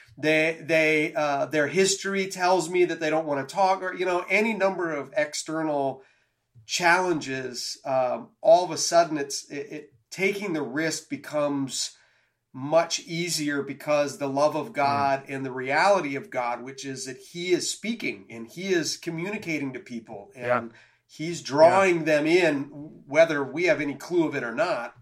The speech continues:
Speaker 1: Um,
Speaker 2: Yeah.
Speaker 1: and yet he's willing, you know, he loves to partner with us. He loves to use all of us to help.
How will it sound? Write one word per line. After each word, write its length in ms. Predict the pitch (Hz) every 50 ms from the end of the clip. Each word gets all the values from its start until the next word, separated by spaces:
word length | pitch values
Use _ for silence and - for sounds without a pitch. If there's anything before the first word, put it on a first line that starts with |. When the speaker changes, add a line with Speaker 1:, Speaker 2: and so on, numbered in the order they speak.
| -
Speaker 1:
Um, 360 | - 139 131 127 123 120 117 127
Speaker 2:
Yeah. 180 | 127 123 110 - - _ _ _ _ _
Speaker 1:
and 180 | - 143 143 151
yet 200 | 160 160 156 127
he's 200 | 143 151 127 123
willing, 360 | 143 156 185 190 190 185 160
you 40 | 165
know, 140 | 147 143
he 100 | 139 151
loves 280 | 151 151 165 202 226 -
to 80 | 233 226
partner 380 | - 139 123 123 - 120 120
with 180 | 120 117 110 113
us. 200 | 107 104 - -
He 120 | - 127
loves 260 | 131 131 151 160 147
to 100 | - 139
use 200 | 135 131 139 131
all 240 | 131 127 143 170 190
of 100 | - -
us 240 | 107 98 98 - -
to 200 | - - 113 113
help. 320 | 110 117 127 123 127 -